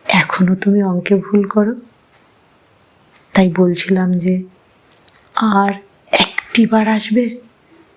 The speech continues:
আমার কোচিং ঘরে, ছড়িটা না হয়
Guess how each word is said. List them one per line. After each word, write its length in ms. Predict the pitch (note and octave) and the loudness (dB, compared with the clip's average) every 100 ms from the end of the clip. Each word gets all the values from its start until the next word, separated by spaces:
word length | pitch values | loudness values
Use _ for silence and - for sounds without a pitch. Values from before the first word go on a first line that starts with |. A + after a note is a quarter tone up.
| _ | _
আমার 240 | G#3+ F#3+ F#3 | 2 2 0
কোচিং 360 | - G#3 G#3+ G3 | 0 2 2 2
ঘরে, 320 | F3 G3 A3+ A3 - _ _ _ _ _ _ _ _ _ _ - _ | 0 -2 -2 -6 -20 _ _ _ _ _ _ _ _ _ _ -20 _
ছড়িটা 720 | - - - G3+ F#3+ F#3+ F#3 | -2 -2 0 0 2 0 0
না 140 | F#3 | 0
হয় 300 | F3+ F#3 G3 | 0 0 -2